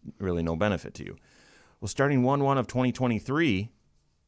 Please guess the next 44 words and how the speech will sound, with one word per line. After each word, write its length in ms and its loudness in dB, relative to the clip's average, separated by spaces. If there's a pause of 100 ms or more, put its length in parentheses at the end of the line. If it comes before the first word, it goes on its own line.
(540)
that 220 4
twenty 280 2
percent 380 -2
tax 280 -2
credit 240 0
is 60 -6
still 160 0
gonna 140 0
be 120 -2
there. 240 -6 (360)
But 120 4
it's 140 -2
not 220 6
on 140 4
five 320 2
grand 240 0
that 60 -4
you 80 -4
contribute. 460 -4
It's 120 -10
on 100 0
the 60 0
first 280 -8
seventy-five 520 -2
hundred 280 -2
you 60 -4
contribute. 640 -12 (640)
And 240 4
so 460 6
that 220 0
means 360 2
the 80 0
credit 460 0
now 260 2
is 100 0
fifteen 420 -2
hundred 240 0
dollars 440 2
potentially. 480 -4
So 120 2
that's 280 -2
an 160 -2
increased 480 -2
credit. 340 -2